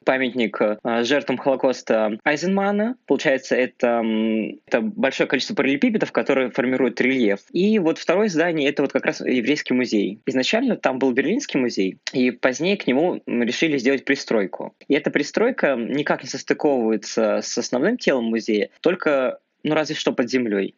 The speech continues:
И получается, он, э, изначально, хоть и создавался рядом с существующим зданием, он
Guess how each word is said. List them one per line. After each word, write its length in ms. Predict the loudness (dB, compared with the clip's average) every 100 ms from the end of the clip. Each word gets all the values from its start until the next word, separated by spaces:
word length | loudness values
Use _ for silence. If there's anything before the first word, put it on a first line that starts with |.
| _
И 60 | 0
получается, 560 | 0 2 0 0 -2
он, 240 | 0 0 0
э, 440 | 0 0 0 2 0
изначально, 640 | 0 0 2 0 0 -4
хоть 380 | -2 -2 -2 0
и 260 | 2 2
создавался 640 | 0 0 0 0 0 0 0
рядом 300 | 0 0 -2
с 60 | -4
существующим 560 | -6 0 0 0 -2
зданием, 440 | 0 -2 0 -4 -2
он 420 | 0 2 0